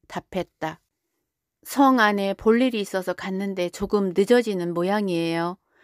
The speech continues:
아마도 자고 내일 오려나 봐요." "무슨 볼 일이래요?" 갑자기 호기심이 발동한 주막집 주인이 물었다. "한낱 아녀자인 제가 그걸 어떻게 알겠어요?"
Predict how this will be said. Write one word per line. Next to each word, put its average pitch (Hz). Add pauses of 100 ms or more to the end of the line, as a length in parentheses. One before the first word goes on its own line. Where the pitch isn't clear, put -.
(140)
아마도 190
자고 170 (260)
내일 190
오려나 190
봐요." 160 (760)
"무슨 220
볼 226
일이래요?" 190 (1000)
갑자기 185 (100)
호기심이 233
발동한 185
주막집 196
주인이 180
물었다. 170 (800)
"한낱 254
아녀자인 196
제가 180
그걸 185
어떻게 226
알겠어요?" 180